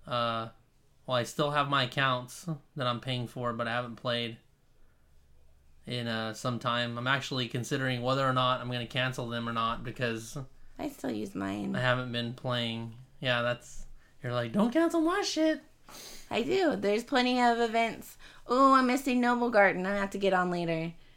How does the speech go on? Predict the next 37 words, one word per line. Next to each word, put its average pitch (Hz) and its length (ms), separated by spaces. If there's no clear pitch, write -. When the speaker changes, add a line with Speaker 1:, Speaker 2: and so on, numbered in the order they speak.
Speaker 1:
Yeah. 131 120
Speaker 2:
That 180 180
started 190 400
on, 180 280
oh, 330 220
dang, 349 340
it's 240 160
been 247 220
for, 262 80
like, 240 200
a 226 60
week 247 220
already, 185 480
and 175 100
I 208 40
haven't 185 260
been 196 160
on. 180 420
Speaker 1:
Womp 127 200
womp. 147 300
Yeah, 143 220
I 151 140
mean, 156 120
I've 180 140
been 185 140
thinking 170 240
about 156 220
going 147 260
to, 139 240
uh, 123 300
uh, 117 260
was 123 160
it 110 100
Final 143 260
Fantasy 139 880
fourteen 156 800
online? 151 720